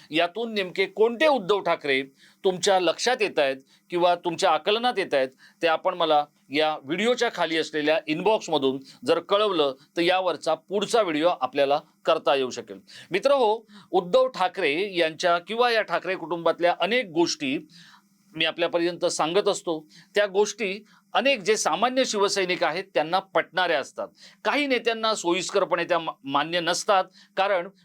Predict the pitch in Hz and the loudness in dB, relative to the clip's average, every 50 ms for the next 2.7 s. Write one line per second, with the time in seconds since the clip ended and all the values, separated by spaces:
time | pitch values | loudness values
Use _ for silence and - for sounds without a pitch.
0 | _ - 175 185 180 190 262 254 247 220 214 196 202 214 202 - 220 220 220 240 | _ -6 -6 -2 2 2 2 2 2 0 -2 0 0 -2 0 0 -2 -2 0 2
1 | 233 214 185 175 175 165 - 196 180 170 180 175 156 139 - 151 156 156 156 151 | 2 4 4 4 2 2 0 0 -2 0 0 0 0 0 -2 -4 0 0 2 0
2 | 160 151 - 190 190 160 165 180 175 - 170 143 147 | 0 0 0 0 0 2 0 -2 -2 -2 -4 -4 -4